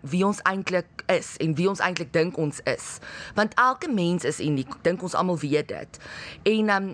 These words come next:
hierdie identiteit skep vir ons standaarde wat ons wil bereik.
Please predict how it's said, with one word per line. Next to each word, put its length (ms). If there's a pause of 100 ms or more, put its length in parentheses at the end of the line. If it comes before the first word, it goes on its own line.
hierdie 480
identiteit 560
skep 360
vir 100
ons 240
standaarde 840
wat 200
ons 160
wil 200
bereik. 640